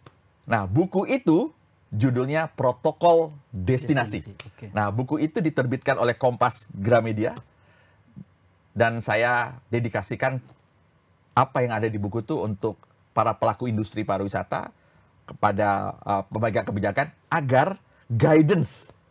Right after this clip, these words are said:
Speaker 1: apa yang perlu dilakukan oleh para pelaku industri dan pemangku kebijakan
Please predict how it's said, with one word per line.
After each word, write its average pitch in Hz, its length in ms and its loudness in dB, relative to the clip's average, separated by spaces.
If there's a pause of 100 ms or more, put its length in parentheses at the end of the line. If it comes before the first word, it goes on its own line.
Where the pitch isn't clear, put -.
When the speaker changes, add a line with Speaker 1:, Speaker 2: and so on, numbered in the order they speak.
(440)
Speaker 1:
apa 151 360 0
yang 156 200 -2
perlu 135 180 -2
dilakukan 123 600 -2 (880)
oleh 135 200 2
para 123 280 0
pelaku 117 560 0
industri 135 480 -2
dan 123 180 -2
pemangku 113 680 -4
kebijakan 110 560 -2